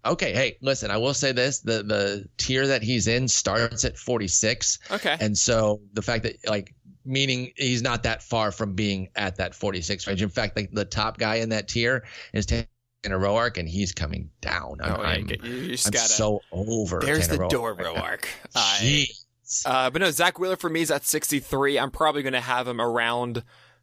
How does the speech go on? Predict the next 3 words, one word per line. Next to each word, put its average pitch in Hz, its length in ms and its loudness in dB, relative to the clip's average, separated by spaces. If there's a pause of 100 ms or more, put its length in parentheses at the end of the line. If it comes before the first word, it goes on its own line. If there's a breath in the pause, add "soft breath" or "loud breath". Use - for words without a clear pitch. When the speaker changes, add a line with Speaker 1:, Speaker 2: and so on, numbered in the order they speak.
Speaker 2:
fifty-five 143 1700 0
or 143 240 0
so, 160 680 0